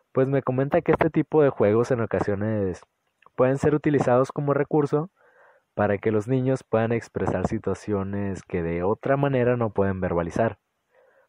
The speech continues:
O sea, véase una separación de sus padres, maltrato o abuso. Con ellos los niños señalan o simulan las acciones que pasan en su vida.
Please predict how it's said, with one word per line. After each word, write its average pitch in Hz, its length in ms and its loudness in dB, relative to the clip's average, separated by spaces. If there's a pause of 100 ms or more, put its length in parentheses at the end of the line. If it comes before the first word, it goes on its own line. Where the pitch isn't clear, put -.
(120)
O 92 120 -2
sea, 90 280 0
véase 98 520 0
una 98 220 -2
separación 85 420 -6
de 90 80 -8
sus - 300 -20
padres, 95 580 0
maltrato 87 1080 -2
o 73 160 -2
abuso. 82 460 -2 (880)
Con 120 160 0
ellos 160 260 4
los 143 180 4
niños 120 280 -2
señalan 120 720 0 (140)
o 113 160 2
simulan 127 760 0
las 120 140 0
acciones 117 500 -2 (100)
que 92 140 -2
pasan 82 320 -2
en 90 80 -8
su 98 140 -8
vida. 123 240 2